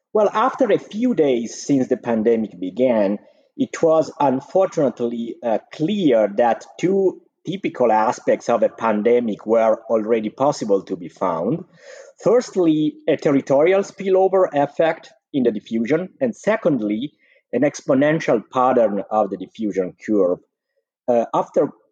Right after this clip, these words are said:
more or less one month, we have had more than, uh, hundred fifteen thousand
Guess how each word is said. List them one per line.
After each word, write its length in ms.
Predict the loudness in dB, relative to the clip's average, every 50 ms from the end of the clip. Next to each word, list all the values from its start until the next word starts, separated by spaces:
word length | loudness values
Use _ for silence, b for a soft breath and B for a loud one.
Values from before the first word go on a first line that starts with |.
| _ _ _ -10
more 320 | -4 0 2 2 4 4
or 80 | 2 2
less 280 | 2 0 0 -2 -2
one 280 | -2 -2 -2 0 -2 0
month, 360 | 0 2 2 2 0 0 -2 -8 -20 b b b b b _ _
we 420 | 0 0 0 0 -2 -2 -4 -4 -2
have 240 | -4 -4 -4 -2 -2
had 320 | -2 0 0 0 0 -2
more 320 | -2 0 2 2 2 2 2
than, 380 | 0 0 0 0 0 -2 -4 -6 -6 -2
uh, 380 | 0 2 2 2 2 2 0 -2 -6 _ _ _ -8
hundred 460 | -4 -2 0 0 0 2 0 -2 -2 -4 _ _ _ _ _ _ -20
fifteen 640 | -10 _ -4 -4 -4 -4 _ -4 -2 0 0 0 -2
thousand 540 | -2 0 0 2 2 2 2 2 0 -2